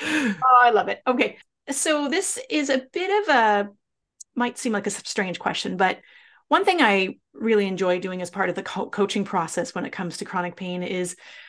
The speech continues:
really trying to bolster the awareness and confidence within our, about our inner wisdom. And so, and when I say inner wisdom, I'm really kind of hinting at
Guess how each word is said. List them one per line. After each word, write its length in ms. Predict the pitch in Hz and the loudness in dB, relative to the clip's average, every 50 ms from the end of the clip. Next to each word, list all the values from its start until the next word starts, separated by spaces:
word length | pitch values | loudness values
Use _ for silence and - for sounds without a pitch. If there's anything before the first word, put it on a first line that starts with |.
| - _ _ _ - | -20 _ _ _ -6
really 260 | - 247 294 311 311 | 0 2 2 4 4
trying 240 | - - 269 254 240 | 4 4 4 4 4
to 40 | 233 | 4
bolster 540 | 160 - 208 202 202 214 220 214 - 233 | 2 2 2 4 4 4 4 2 2 2
the 100 | 202 196 | 2 2
awareness 400 | 185 180 180 185 180 185 185 175 | 0 0 -2 -2 -2 -4 -6 -8
and 80 | - 190 | -10 -10
confidence 520 | - - - 190 180 - 185 180 175 180 - | -8 -4 -4 -4 -4 -4 -4 -4 -4 -2 -2
within 260 | 202 208 247 247 247 | 0 2 4 4 6
our, 260 | 214 190 185 - - _ _ - | 6 4 2 0 -4 _ _ -6
about 200 | 208 214 214 202 | 0 2 2 4
our 240 | 180 175 175 175 - _ _ _ _ - | 4 2 0 -2 -6 _ _ _ _ 0
inner 220 | 233 226 214 208 | 2 2 4 2
wisdom. 520 | 180 175 180 175 175 - - - - 175 - _ _ - | 2 0 0 -2 -2 -4 -6 -8 -8 -12 -14 _ _ -4
And 200 | - 202 196 196 | -2 -2 0 0
so, 560 | - - 233 202 196 196 196 190 190 190 190 - - - - - - - | 0 4 4 6 6 6 6 4 2 0 -2 -8 -16 -18 -18 -10 -4 -2
and 120 | 220 220 | 0 2
when 120 | 240 254 | 4 4
I 80 | 254 254 | 4 4
say 400 | 247 - - 320 330 349 359 359 | 2 0 0 -2 -2 -2 -2 -2
inner 220 | - 262 254 247 | 2 2 2 4
wisdom, 360 | 233 214 214 208 208 208 190 190 | 4 4 4 2 2 0 -2 -2
I'm 120 | 190 208 | -4 -4
really 280 | 226 262 285 302 294 269 | -2 -2 -2 -2 -4 -4
kind 180 | - 254 220 | -4 -4 -4
of 100 | 202 196 | -4 -4
hinting 440 | - - 208 202 - 214 196 196 202 | -4 -2 -2 -2 0 -2 -2 -2 -2
at 460 | - 185 185 180 175 175 - - - | 0 2 2 4 2 2 0 -2 -6